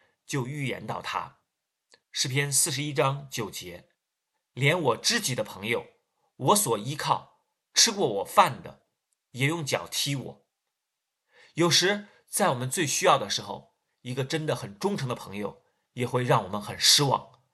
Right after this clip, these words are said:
彼得、雅各、约翰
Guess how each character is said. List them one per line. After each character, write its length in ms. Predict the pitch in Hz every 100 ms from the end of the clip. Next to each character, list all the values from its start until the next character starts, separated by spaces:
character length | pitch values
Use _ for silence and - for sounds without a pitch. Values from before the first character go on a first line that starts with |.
| _ _ _ _ _
彼 140 | 123
得、 460 | 113 113 123 135 - _ _ _ -
雅 200 | 104 -
各、 480 | 214 151 - - _ _ _ -
约 180 | 127
翰 460 | 135 139 113 -